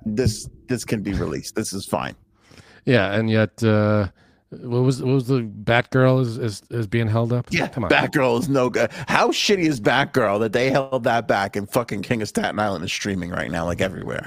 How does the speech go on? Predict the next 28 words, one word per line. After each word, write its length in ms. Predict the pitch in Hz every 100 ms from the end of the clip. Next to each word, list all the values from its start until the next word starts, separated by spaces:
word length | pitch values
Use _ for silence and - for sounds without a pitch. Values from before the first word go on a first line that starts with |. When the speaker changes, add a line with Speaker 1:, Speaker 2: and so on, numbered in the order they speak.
| -
Speaker 2:
<laughs> 240 | - -
I 60 | - -
don't 260 | 98 - -
know. 100 | - - _
Speaker 1:
Holy 580 | - - 123 117 92
shit, 480 | 87 - - 123 107 -
it 200 | 92 - 107
Speaker 2:
All 160 | 131 104
right. 160 | 90
Speaker 1:
stinks. 640 | 123 123 101 - - - -
Speaker 2:
Blind 460 | - 110 127 160 165
top 260 | 151 139 -
five, 320 | 117 101 90
fo-, 160 | 104 143
oh, 120 | 147
wait, 100 | 123
I 140 | 139
have 160 | 143 131
a 60 |
Flicks 280 | 120 135 -
Picks. 320 | - 98 -
Uh, 560 | 104 98 110 98 95 98
Aaron 220 | 104 120 117
and 100 | 110
I 100 | 104
saw 480 | - 113 104 98 92 _ _ _ -
Speaker 1:
Please. 380 | 85 80 - - _
Speaker 2:
yesterday, 640 | - 120 151 - 95 76